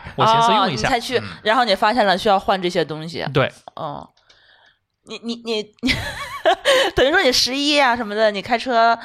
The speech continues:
Speaker 2: 你都没有保养。
Speaker 1: 呃，我是之前，
Speaker 2: 哦。
Speaker 1: 我就是大概是一个月之前我去做的保养，就是我开了差不多三个月，
Speaker 2: 哦，OK。
Speaker 1: 我就说，OK，那我可能我得先去保养一下，因为说实话，就是因为本身我买的是一个二手车，
Speaker 2: 嗯。
Speaker 1: 我不知道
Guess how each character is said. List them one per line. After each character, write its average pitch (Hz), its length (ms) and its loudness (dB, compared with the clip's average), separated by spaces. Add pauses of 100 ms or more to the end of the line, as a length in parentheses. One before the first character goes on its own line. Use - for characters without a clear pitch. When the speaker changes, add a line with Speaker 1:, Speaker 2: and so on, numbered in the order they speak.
Speaker 2:
你 196 100 -6
都 208 140 0
没 214 80 -2
有 180 140 4
保 131 200 2
养。 120 180 0
Speaker 1:
呃， 190 60 2
我 151 140 4
是 156 300 0
之 190 180 -2
前， 120 240 -4
Speaker 2:
哦。 139 140 -8 (160)
Speaker 1:
我 135 100 -6
就 151 100 -4
是 147 200 -4
大 147 180 -2
概 135 260 -2
是 123 600 -6
一 147 80 -8
个 190 80 0
月 190 80 2
之 208 100 -6
前 127 240 -4
我 120 80 -4
去 - 100 -12
做 127 160 -6
的 - 60 -14
保 127 60 -8
养， 139 100 -14
就 139 100 -6
是 151 60 0
我 147 60 0
开 160 180 -4
了 156 80 -4
差 151 100 -4
不 147 60 -2
多 143 80 0
三 156 160 -4
个 156 60 -4
月， 160 120 -4 (360)
Speaker 2:
哦， 175 180 -4
OK。 131 80 -2
Speaker 1:
我 127 60 -2
就 131 100 0
说， 139 160 -2
OK， 139 200 -2
那 147 120 -4
我 131 100 -2
可 127 120 -6
能 113 340 -4
我 139 100 -2
得 120 140 0
先 156 160 -4
去 165 100 -2
保 127 220 -2
养 175 160 0
一 123 60 -4
下， 151 80 -4
因 185 120 4
为 196 200 4 (260)
说 - 160 -2
实 202 80 2
话， 196 100 2
就 151 80 -2
是 139 200 -2
因 190 100 2
为 240 60 4
本 - 160 -2
身 139 80 0
我 180 40 2
买 160 120 0
的 104 80 -6
是 - 100 -6
一 - 20 -6
个 151 80 0
二 170 120 0
手 110 100 -4
车， - 180 -12 (300)
Speaker 2:
嗯。 185 160 -8
Speaker 1:
我 135 100 2
不 131 160 0
知 233 200 0
道 175 460 0